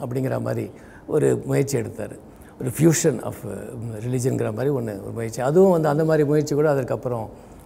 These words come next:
அஹ், ஒரு நிலை, அஹ், வரல. ஒரு, ஒரு நிலைப்பாட்டுக்கு வரல. தாங்கள் கூட இப்ப வந்து, அஹ், ஒரு சங்கமம் of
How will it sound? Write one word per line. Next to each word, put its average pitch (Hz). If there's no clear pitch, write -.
அஹ், 107
ஒரு 123
நிலை, 127
அஹ், 120
வரல. 127
ஒரு, 104
ஒரு 117
நிலைப்பாட்டுக்கு 131
வரல. 113
தாங்கள் 151
கூட 165
இப்ப 151
வந்து, 143
அஹ், 120
ஒரு 135
சங்கமம் 139
of 127